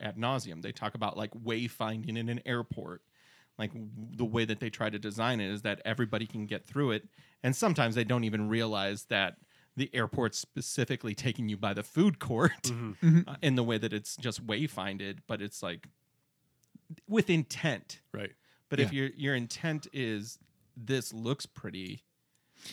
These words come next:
Speaker 3: You
Speaker 1: you're
Speaker 3: are
Speaker 1: gonna miss,
Speaker 3: missing
Speaker 1: it
Speaker 3: it. You are,
Speaker 1: seems.
Speaker 3: you are really
Speaker 2: Exactly.
Speaker 3: missing it. And that's, that's something that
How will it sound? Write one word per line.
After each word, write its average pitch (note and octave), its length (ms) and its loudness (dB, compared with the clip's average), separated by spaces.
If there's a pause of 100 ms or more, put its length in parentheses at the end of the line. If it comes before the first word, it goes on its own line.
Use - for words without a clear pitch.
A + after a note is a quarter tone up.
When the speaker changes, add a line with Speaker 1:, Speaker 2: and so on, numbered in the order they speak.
(160)
Speaker 3:
You C3 360 0
Speaker 1:
you're C#3+ 140 6
Speaker 3:
are - 20 4
Speaker 1:
gonna D3+ 160 6
miss, C#3+ 400 4
Speaker 3:
missing A2+ 140 0
Speaker 1:
it A#2+ 60 6
Speaker 3:
it. A2+ 100 6
You A#2+ 240 2
are, A#2 120 4
Speaker 1:
seems. B2+ 120 -4
Speaker 3:
you A#2+ 180 0
are A2+ 80 2
really G#2+ 140 -2
Speaker 2:
Exactly. G#2 240 2
Speaker 3:
missing A2 320 -2
it. G#2+ 160 -6
And B2 200 2
that's, B2 300 -2
that's B2+ 240 -2
something C#3+ 460 0
that A#2+ 200 0